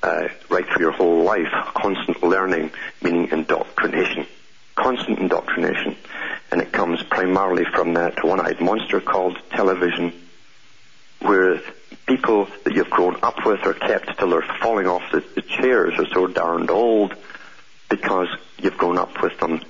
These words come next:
and Daddy will tell you the news. Every night he'll tell you what you should know. And Daddy ob-, obviously,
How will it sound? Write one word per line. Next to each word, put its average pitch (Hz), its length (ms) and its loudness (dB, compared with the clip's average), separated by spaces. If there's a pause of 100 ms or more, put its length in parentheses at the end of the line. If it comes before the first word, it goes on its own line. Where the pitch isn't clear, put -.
(100)
and 85 160 0
Daddy 87 480 2 (180)
will 80 80 0
tell 87 300 0
you 85 160 2
the 87 100 2
news. 92 640 4
Every 85 220 0
night 101 220 0
he'll 98 160 0
tell - 280 -2
you 90 180 2
what - 240 -2
you 85 100 2 (120)
should 87 180 -2
know. 98 360 0 (1160)
And 87 220 0
Daddy 90 360 2
ob-, 78 200 0 (100)
obviously, - 600 0